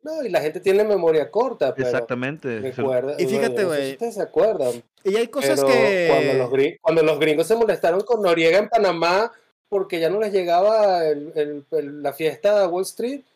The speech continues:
Speaker 1: ¿qué hicieron? "Vamos a invadir con helicóptero, taca, taca, taca", y llegaron a matar un poco de gente. ¿Y quién dijo algo? Nadie dijo nada.
Speaker 3: Aparte
Speaker 2: Claro,
Speaker 3: el,
Speaker 2: güey.
Speaker 3: el
Speaker 1: Supongo que
Speaker 3: comportamiento que tienen ante la situación, a mí se me hace también raro porque buscan como tapar todo muy cabrón. Por ejemplo,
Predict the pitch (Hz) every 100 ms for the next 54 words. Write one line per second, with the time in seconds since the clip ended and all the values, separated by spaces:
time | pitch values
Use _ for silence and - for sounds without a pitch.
0 | _ - 185 175 214 156 117 - 143 156
1 | 196 190 160 170 208 226 190 156 - 180
2 | 185 226 226 220 226 220 226 180 160 170
3 | 202 196 202 196 214 214 220 240 _ _
4 | - 139 190 196 175 185 123 160 170 220
5 | 180 - 202 156 170 160 - 123 135 -
6 | - 160 165 165 156 156 - 147 143 156
7 | 131 151 156 156 175 - 185 - 151 175
8 | 190 170 143 151 139 131 135 127 135 139
9 | 131 143 139 170 190 - - 135 127 165
10 | 156 - 156 131 135 135 143 139 143 151
11 | 127 127 123 - 156 151 175 143 _ _
12 | _ - 127 - 127 143 - 180 165 170
13 | 160 151 156 139 113 113 123 123 147 151
14 | 190 190